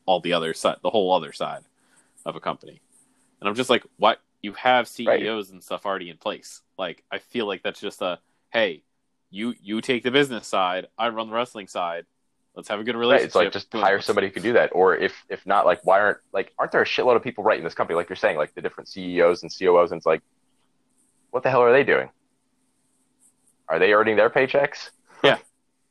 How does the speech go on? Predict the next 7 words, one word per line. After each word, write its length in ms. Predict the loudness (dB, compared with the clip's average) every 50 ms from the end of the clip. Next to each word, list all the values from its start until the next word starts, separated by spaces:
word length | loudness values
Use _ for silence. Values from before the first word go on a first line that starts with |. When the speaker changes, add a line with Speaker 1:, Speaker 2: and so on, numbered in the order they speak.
| _ _
Speaker 2:
<laughs> 760 | _ _ _ _ _ _ _ _ _ _ _ _ _ _ -8
Maybe 160 | -6 -4 -4
somebody 340 | -2 0 2 2 4 4 2
should, 180 | 2 0 4 4
uh, 240 | 6 6 6 2 0 _ _ _ _ _ _ _ _
step 280 | -12 0 0 2 4
up. 160 | 4 2 2